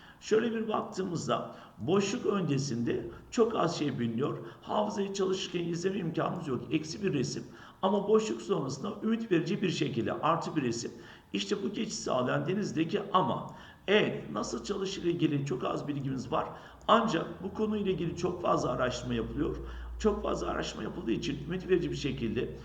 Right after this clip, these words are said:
yüksek teknolojideki gelişmelerle birlikte hafıza mekanizmasının sırları kısa süre içerisinde ortaya çıkartılacak.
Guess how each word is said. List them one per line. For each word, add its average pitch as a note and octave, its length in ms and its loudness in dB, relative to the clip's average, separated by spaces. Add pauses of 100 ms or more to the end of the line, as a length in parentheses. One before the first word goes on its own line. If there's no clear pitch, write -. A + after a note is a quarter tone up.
(260)
yüksek C#3+ 480 -2
teknolojideki F3+ 640 -6
gelişmelerle D#3+ 600 0
birlikte - 420 -4 (220)
hafıza F#3+ 420 0
mekanizmasının E3+ 680 0
sırları E3 600 2 (260)
kısa - 260 -4
süre D#3 240 0
içerisinde A#2+ 500 -2
ortaya E3 400 -2
çıkartılacak. A#2 760 -2